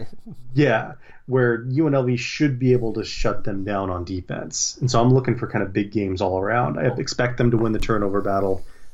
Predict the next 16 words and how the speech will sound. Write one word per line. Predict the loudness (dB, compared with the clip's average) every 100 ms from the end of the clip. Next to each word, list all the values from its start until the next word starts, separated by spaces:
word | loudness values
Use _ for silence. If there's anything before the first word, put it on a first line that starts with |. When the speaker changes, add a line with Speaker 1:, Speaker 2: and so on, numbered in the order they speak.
| -8
Speaker 2:
I |
expect | -8 -4 -2 -2
them | -2
to | -4
force | -6 -8
a | -4
lot | -4 -4
of |
three | -4 -4
and | -4
outs | -4 -6
and | -6
win | -4 -4
this | -4
game | -4 -4 -2
big. | -2 -4 -10